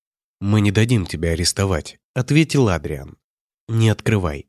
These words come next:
сбежим через заднюю дверь». Айви прикусила губу и вздрогнула в ответ на очередной громоподобный стук и требование открыть.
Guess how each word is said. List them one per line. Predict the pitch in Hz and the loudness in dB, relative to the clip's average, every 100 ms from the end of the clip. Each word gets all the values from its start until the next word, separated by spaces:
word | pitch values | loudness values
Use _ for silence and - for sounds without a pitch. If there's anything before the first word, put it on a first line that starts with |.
| - | -10
сбежим | 104 107 110 113 | -4 0 2 2
через | 95 98 92 | 0 0 0
заднюю | 87 90 82 90 | 0 0 -2 -4
дверь». | 85 76 - _ _ _ _ _ _ _ _ _ _ _ _ _ _ | -4 -6 -8 _ _ _ _ _ _ _ _ _ _ _ _ _ _
Айви | - 160 131 | 2 4 6
прикусила | 127 123 127 120 143 127 | 4 2 2 4 4 4
губу | 110 107 123 147 | 2 0 2 2
и | 127 | 4
вздрогнула | 120 95 127 143 127 123 113 | 2 2 2 2 2 2 2
в | |
ответ | 107 110 127 123 | 2 2 0 0
на | 101 | -2
очередной | 95 98 92 95 123 | 0 -2 -2 0 0
громоподобный | 117 107 95 82 87 104 98 101 98 | 2 0 0 -2 -2 -2 -2 0 -2
стук | - 135 - | -2 -4 -2
и | 113 | -6
требование | 98 120 123 117 113 110 | 0 2 2 2 2 2
открыть. | 107 - - 78 - | 0 -2 -8 -8 -10